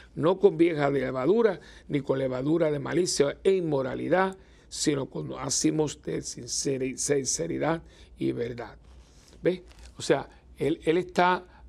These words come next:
hablando esto y es una carta muy fuerte. Y después habla de, de la gente que en vez de ir a, a los tribunales de los cristianos, de las comunidades,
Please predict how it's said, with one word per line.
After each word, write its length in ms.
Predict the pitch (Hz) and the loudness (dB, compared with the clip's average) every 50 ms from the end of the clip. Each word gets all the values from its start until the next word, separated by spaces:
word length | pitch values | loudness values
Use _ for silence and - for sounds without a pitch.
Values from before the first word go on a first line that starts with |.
| - - | -14 -10
hablando 360 | - 143 143 147 156 156 160 | -6 -4 -2 -2 0 0 0
esto 300 | 170 - - 190 - - | 0 2 2 2 2 0
y 100 | - 143 | -2 -2
es 40 | 127 | 0
una 220 | 123 143 147 143 139 | 0 0 -2 -2 -2
carta 280 | - 131 139 - 151 | -4 -4 -2 -2 -4
muy 140 | 143 139 131 | -4 -4 -6
fuerte. 460 | - - 139 - - - - 180 151 - - - - - - - - - - | -6 -4 -4 -4 -4 -6 -10 -16 -16 -16 -20 -20 -20 -20 -20 -20 -16 -6 0
Y 40 | 214 | 2
después 340 | 214 214 - - 151 160 156 | 2 2 2 4 4 4 6
habla 360 | 151 151 156 160 156 156 - - - - - _ _ _ | 6 4 4 2 0 -2 -6 -12 -20 -20 -20 _ _ _
de, 280 | - 73 - - 76 73 | -4 -2 -2 0 -2 -2
de 120 | - - | -2 -2
la 120 | - - - | -2 -2 -2
gente 360 | 143 156 156 147 180 160 147 | -2 -4 -4 -4 -4 -4 -2
que 120 | - 143 | -2 -4
en 120 | 135 135 135 | -2 -2 -2
vez 160 | 151 151 151 | 0 0 2
de 100 | 156 160 | 2 2
ir 120 | 165 160 | 2 2
a, 180 | 156 156 - - - | 0 -2 -4 -6 -8
a 200 | - 147 123 120 | -8 -6 -6 -6
los 220 | 123 120 139 120 - | -8 -8 -10 -12 -10
tribunales 680 | - - 135 127 127 127 127 127 131 135 151 156 - - - - - - - - - - - - - - - - - | -8 -6 -6 -4 -6 -6 -6 -6 -4 -2 -2 -2 -2 -4 -10 -20 -20 -20 -20 -20 -20 -20 -20 -20 -20 -20 -20 -10 -6
de 140 | 139 135 | -4 -4
los 80 | 139 - - | -4 -6 -8
cristianos, 560 | - 120 127 - - - 170 160 165 160 156 | -12 -12 -12 -6 0 2 2 4 2 2 0
de 60 | 147 123 | -2 -4
las 100 | 110 - | -6 -8
comunidades, 500 | - - 131 135 135 143 151 156 147 | -10 -8 -8 -6 -4 -4 -2 -4 -4